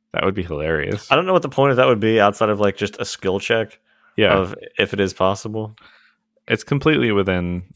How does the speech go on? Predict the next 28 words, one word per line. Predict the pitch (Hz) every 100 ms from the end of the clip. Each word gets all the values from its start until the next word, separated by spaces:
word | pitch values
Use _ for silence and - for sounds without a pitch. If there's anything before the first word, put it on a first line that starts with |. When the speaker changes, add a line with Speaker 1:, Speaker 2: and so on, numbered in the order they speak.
| _ -
Speaker 1:
the | 90 82 80 - -
point, | 92 85 80 - _ _ _
like, | - 90 -
within | 95 92 87
the | 80
tone | - - 82 80 76
of | 82 71
Sea | - -
of |
Thieves, | - 80 -
though, | 92 95
right? | - 85 110
You | 131
can | 165
be | 143
tryharding, | 120 104 98 98 95 92 92
and | 90
sometimes | 90 90 87 -
we |
do. | 78 80 82
We | 80 80
really | 80 82
wanna | 78 80
cash | - 82 80
in | 85
our | 80
treasure. | 73 80 78 80 82 _ _ _ _ _ _ _ _ -
Um, | 87 87 80 82 98